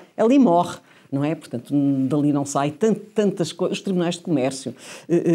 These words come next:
eh, ainda por cima agora com a pandemia, com a, com as, com, com as insolvências e com tudo, mas não só, portanto, já, já estavam. Eh, eh, eu tenho ouvido o Ministério da Justiça, eh, eh, arvorar-se que, que, que tem obtido bons resultados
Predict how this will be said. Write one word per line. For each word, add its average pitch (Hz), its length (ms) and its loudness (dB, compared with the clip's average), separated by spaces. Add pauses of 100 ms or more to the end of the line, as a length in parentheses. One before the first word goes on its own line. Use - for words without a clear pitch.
eh, 160 60 2
ainda 165 200 4
por 160 80 -4
cima 170 200 -2
agora 156 240 0
com 151 120 -6
a 151 60 -2
pandemia, 151 420 0
com 139 200 -4
a, 127 80 -2
com 127 160 -6
as, 131 260 -4
com, 127 240 -6
com 127 180 -6
as 127 120 -6
insolvências 143 600 -6
e 160 60 -8
com 190 100 -4
tudo, 262 200 0
mas 311 100 4
não 294 140 2
só, 269 180 0
portanto, 196 280 0
já, 160 240 -2 (220)
já 196 200 0
estavam. 143 480 -2 (340)
Eh, 180 80 0
eh, 185 240 4
eu 226 120 4
tenho 220 280 4
ouvido 185 600 4
o 165 260 4
Ministério 170 340 0
da 180 60 2
Justiça, 175 560 -2 (280)
eh, 170 1000 4
eh, 156 40 4
arvorar-se 180 840 0 (180)
que, 190 180 -2
que, 180 320 0
que - 100 -12
tem 190 220 2
obtido 180 300 -2
bons 185 180 0
resultados 165 840 -2